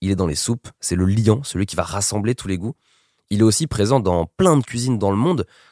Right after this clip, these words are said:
comme ça de tête je pense à l'Asie avec les soupes de ravioli ou les ramen. Et puis c'est aussi un truc qu'on boit pour casser la croûte ou manger léger.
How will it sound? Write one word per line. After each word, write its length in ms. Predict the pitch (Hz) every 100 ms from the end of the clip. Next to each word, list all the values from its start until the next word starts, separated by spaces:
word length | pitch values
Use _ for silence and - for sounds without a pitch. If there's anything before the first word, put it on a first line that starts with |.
| -
comme 120 | 107
ça 160 | 139 139
de 80 |
tête 220 | 90 143 101
je 80 |
pense 240 | 87 117 -
à 100 | 85
l'Asie 340 | 92 98 123
avec 220 | 110 92
les 80 | 90
soupes 240 | 82 - 90
de 80 |
ravioli 460 | 95 95 101 104 120
ou 60 | 101
les 100 | 85
ramen. 360 | 92 120 139 110 _ _ _ _ _ _
Et 60 | 98
puis 180 | - 185
c'est 140 | 120
aussi 200 | 113 -
un 120 | 123
truc 180 | - -
qu'on 160 | - 104
boit 180 | 117
pour 200 | 156 107
casser 220 | - 120 170
la 60 |
croûte 300 | 160 135 -
ou 80 | 92
manger 320 | 107 113 123
léger. 280 | 131 104 117